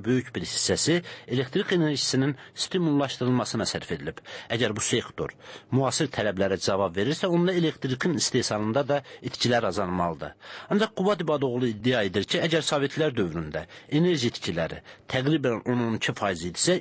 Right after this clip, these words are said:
indi bu rəqəm iyirmi faizə yaxındır. Azərenerji Səhmdar Cəmiyyətindən nədənsə bunun səbəbini mənə izah etmək istəmədilər. Qubad İbadoğlu isə hesab edir ki, əslində Azərbaycanda elektrikin maya dəyəri şişirdilir.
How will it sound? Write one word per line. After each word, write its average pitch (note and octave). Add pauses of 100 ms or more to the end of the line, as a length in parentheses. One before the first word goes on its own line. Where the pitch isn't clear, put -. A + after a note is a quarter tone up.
indi A#2+
bu F3+
rəqəm C3 (240)
iyirmi A#2
faizə G2
yaxındır. E2 (400)
Azərenerji G3
Səhmdar C#3+
Cəmiyyətindən A2
nədənsə F3
bunun C3+
səbəbini G#2 (300)
mənə B2
izah A2
etmək G#2
istəmədilər. D2+ (340)
Qubad A2+
İbadoğlu G2+
isə G2
hesab F2+
edir G2
ki, G3
əslində C3
Azərbaycanda C3 (260)
elektrikin C3
maya D3+
dəyəri A2+
şişirdilir. E2